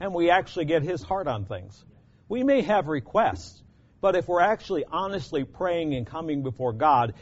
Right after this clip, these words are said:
it's not just about what I want when I come before God. Is it with you guys? We actually a lot of times find out that we have some wrong views.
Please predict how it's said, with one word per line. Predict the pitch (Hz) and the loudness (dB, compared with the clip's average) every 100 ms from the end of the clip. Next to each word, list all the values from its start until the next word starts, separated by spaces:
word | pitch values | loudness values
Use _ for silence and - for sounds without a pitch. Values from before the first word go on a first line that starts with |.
| - | -6
it's | 139 - | -6 -2
not | 170 165 | 0 0
just | 165 - | -2 -2
about | 143 147 143 | 0 2 4
what | 135 | 2
I | 127 135 | 2 0
want | 123 143 139 - | 2 0 -2 -4
when | 117 | -10
I | 110 | -10
come | 101 127 | -10 -10
before | 110 101 110 | -8 -8 -6
God. | 98 135 98 110 _ _ _ _ _ 113 | -2 0 -2 -6 _ _ _ _ _ -8
Is | 127 | -4
it | 208 - | -4 -6
with | 139 143 | -6 -4
you | 151 202 | -2 -2
guys? | 208 220 - _ _ _ _ _ _ - - | -2 -4 -6 _ _ _ _ _ _ -16 -2
We | 175 175 | 4 6
actually | 185 - 185 | 6 2 2
a | 165 | 6
lot | 165 160 165 | 8 6 4
of | |
times | - 165 156 | -2 -4 -4
find | - 156 156 | 0 0 4
out | 156 151 160 | 4 4 2
that | 143 - | -6 -6
we | 160 | -6
have | 160 151 | -2 -2
some | 139 143 | -2 -2
wrong | 139 151 143 | 0 0 -2
views. | 165 175 113 | 0 0 -2